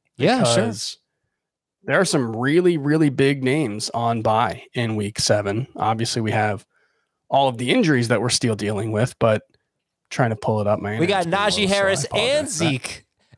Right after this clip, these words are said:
Speaker 1: and Eckler.
Speaker 2: Yeah,
Speaker 1: We got
Speaker 2: Buffalo.
Speaker 1: <laughs> we got
Speaker 2: So Zach Moss and Devin Singletary, who are fringy, but then Eck-, Aust-, uh, Austin Eckler, Najee Harris, Dalvin Cook,
Speaker 1: Yeah.
Speaker 2: Ezekiel Elliott, and James Robinson are all on bye.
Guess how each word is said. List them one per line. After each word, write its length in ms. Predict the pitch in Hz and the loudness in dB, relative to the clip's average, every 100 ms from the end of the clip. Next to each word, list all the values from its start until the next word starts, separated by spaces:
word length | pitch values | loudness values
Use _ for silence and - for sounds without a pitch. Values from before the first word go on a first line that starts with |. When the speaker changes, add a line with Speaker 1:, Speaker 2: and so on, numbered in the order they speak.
| - | 0
Speaker 1:
and 320 | 190 311 220 | 2 2 2
Eckler. 520 | 208 165 170 160 135 | 2 0 0 0 2
Speaker 2:
Yeah, 80 | 175 | 2
Speaker 1:
We 60 | |
got 200 | 233 214 | 2 2
Speaker 2:
Buffalo. 480 | 175 214 269 302 233 | 2 0 0 0 2
Speaker 1:
<laughs> 280 | 226 - 175 | 2 0 0
we 100 | 185 | -2
got 280 | - 269 240 | 0 0 2
Speaker 2:
So 340 | 175 160 147 - | 2 2 0 -6
Zach 280 | 131 156 196 | -4 0 2
Moss 160 | 208 208 | 2 2
and 80 | |
Devin 200 | 202 214 | 0 0
Singletary, 500 | 214 143 131 135 131 | 0 0 2 2 2
who 120 | 156 139 | 2 2
are 240 | 135 127 - - _ _ | 2 0 -8 -20 _ _
fringy, 440 | - 139 120 117 131 | -2 0 0 -4 -2
but 160 | 147 | 0
then 220 | 147 131 | 2 2
Eck-, 220 | 123 151 - | 2 0 -2
Aust-, 280 | 131 156 - - | 0 0 -2 -2
uh, 40 | |
Austin 420 | 131 120 143 - 175 | 2 4 2 2 0
Eckler, 440 | 165 165 160 160 - _ | 2 2 2 0 -6 _
Najee 260 | 135 151 156 | 0 2 2
Harris, 520 | 139 139 135 - - 147 | 4 4 2 -2 -14 -2
Dalvin 340 | 131 147 165 | 0 2 0
Cook, 320 | - 135 131 - - | 0 -2 -2 -14 -2
Speaker 1:
Yeah. 160 | 135 | 0
Speaker 2:
Ezekiel 400 | 170 151 160 143 | 2 0 2 2
Elliott, 340 | 120 123 123 - _ | 2 0 -4 -8 _
and 220 | 151 160 | 0 0
James 260 | 156 151 131 | 2 0 0
Robinson 460 | 131 123 120 - 110 | 0 0 -2 -10 -6
are 100 | 123 | -4
all 100 | 123 | -2
on 140 | 117 | -2
bye. 220 | 107 - | -4 -8